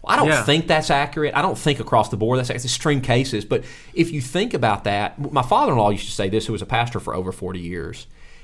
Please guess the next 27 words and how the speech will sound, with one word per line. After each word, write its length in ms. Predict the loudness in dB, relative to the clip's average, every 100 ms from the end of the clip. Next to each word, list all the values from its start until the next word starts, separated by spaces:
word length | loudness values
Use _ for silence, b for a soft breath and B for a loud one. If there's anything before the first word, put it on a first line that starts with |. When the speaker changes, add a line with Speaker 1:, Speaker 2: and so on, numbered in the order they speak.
| b
Speaker 1:
He 160 | -2 0
said, 400 | 2 4 4 2
"If 160 | -2
you're 100 | -2
thinking 500 | -2 -2 -2 -2 -6
from 160 | -4 -2
the 60 | -2
standpoint 480 | -2 -2 0 -2
the 140 | -2 -2
average 320 | -2 -2 -4
pastorate 420 | -2 -2 -2 -4
is 80 | -2
eighteen 300 | -4 -4 -4
months, 260 | -4 -4 0
most 200 | 0 2
people 160 | 2
will 80 | 2
tell 140 | 0 -2
you 140 | -2
it 100 | -4
takes 240 | -4 -4
six 260 | -4 -6 -6
to 100 | -6
nine 320 | -4 -2 -4 -4
months 280 | -4 -6 -8
to 140 | -6
move, 680 | -6 -6 -2 -2 -4 -10